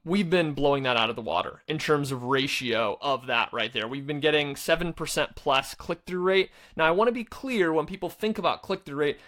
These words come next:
understand click-through rate needs to be treated a little bit different from a standard ad, because although click-through rate is dramatically higher than most ads that we run when you're seeing seven, ten percent,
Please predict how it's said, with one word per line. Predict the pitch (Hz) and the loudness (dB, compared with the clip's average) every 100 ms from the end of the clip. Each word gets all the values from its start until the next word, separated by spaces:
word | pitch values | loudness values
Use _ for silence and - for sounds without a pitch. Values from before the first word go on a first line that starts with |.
| - | -10
understand | 226 320 320 - 226 185 | -4 -2 0 4 4 4
click-through | - 190 180 | -2 -4 -2
rate | 175 - | -2 -2
needs | 170 | -6
to | 156 | -4
be | 151 | -6
treated | 170 160 | -2 2
a | 147 | 2
little | 143 185 | 4 4
bit | 170 160 | 4 2
different | 156 151 - | 0 -2 -6
from | 131 | -8
a | 127 | -8
standard | - 139 139 127 | -6 -4 -2 0
ad, | 120 151 - _ _ - | 2 0 -2 _ _ -12
because | 170 180 160 - | 2 4 4 2
although | 170 175 180 | 0 0 0
click-through | - 202 208 202 | 0 -2 -2 -2
rate | 175 170 160 | 0 0 2
is | 175 175 151 - _ 151 | 0 0 -4 -10 _ -10
dramatically | 160 170 175 208 190 165 139 | -6 0 2 2 0 -10 -4
higher | 156 151 127 127 | 2 2 2 -4
than | 160 151 | -6 -6
most | 147 143 - | -6 -8 -2
ads | 139 139 139 | 0 0 -2
that | 135 - | -8 -6
we | 139 | -6
run | 131 143 131 | -2 -2 -2
when | 135 | -6
you're | 131 | -10
seeing | - 139 | -8 -8
seven, | - 139 139 135 | -2 0 0 -6
ten | - 135 | -6 -6
percent, | 131 - 139 | -6 -4 -4